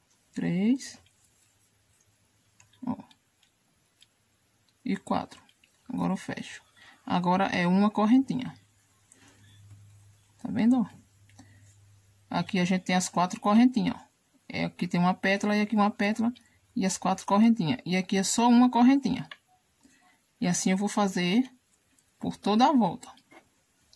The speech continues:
Que eu já fiz a correntinha, já laço a linha na agulha, já venho aqui, ó. E já vou repetir de novo. E assim até o final. Cheguei no final aqui, ó,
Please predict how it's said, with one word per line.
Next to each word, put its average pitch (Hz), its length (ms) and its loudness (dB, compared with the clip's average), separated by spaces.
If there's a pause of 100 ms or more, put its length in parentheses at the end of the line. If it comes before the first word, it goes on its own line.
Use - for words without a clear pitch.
(960)
Que 175 100 -4
eu 175 40 0
já 175 140 -2
fiz 180 180 -4
a 180 60 -2
correntinha, 214 680 2 (200)
já 196 100 -2
laço 180 240 -4
a 180 40 -2
linha 190 120 0
na 208 120 0
agulha, 220 380 0 (300)
já 180 160 -4
venho 190 240 0
aqui, 277 240 -4
ó. - 60 -14 (1500)
E 185 80 -6
já 180 120 0
vou 180 180 0
repetir 185 460 -2
de 226 120 2
novo. 170 260 0 (680)
E 185 100 -2
assim 185 320 0
até 180 220 -2
o 208 60 0
final. 269 480 -2 (4000)
Cheguei 196 300 -4
no 185 100 0
final 160 560 -2
aqui, 160 320 -6
ó, 226 80 2